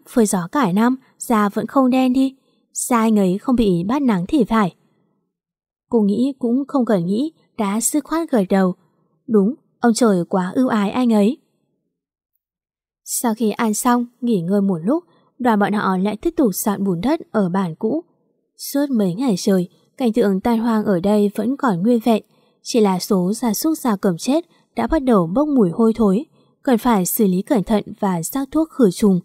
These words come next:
nếu không sẽ bùng phát bệnh dịch. Đến chiều tối, bùn đất trong bản đã được xúc ra hết, những động vật chết cũng đã được chôn xong xuôi.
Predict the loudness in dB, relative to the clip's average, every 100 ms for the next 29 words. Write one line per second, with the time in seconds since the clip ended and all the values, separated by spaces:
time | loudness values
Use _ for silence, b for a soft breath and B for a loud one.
0 | _ _ _ _ -2 -2 2 2 2 0
1 | -2 -2 0 0 -2 -6 -4 -2 -2 0
2 | 0 0 _ _ _ _ _ _ _ _
3 | _ _ _ _ -2 0 0 0 2 4
4 | 2 2 0 b b 0 2 2 0 0
5 | 0 2 0 -2 -2 0 0 -2 -4 -4
6 | -2 -2 -2 -4 -6 _ _ _ -2 0
7 | 0 0 -2 -2 -4 -2 -2 -2 -2 -2
8 | 0 -2 0 0 0 0 0 0 0 0
9 | 2 0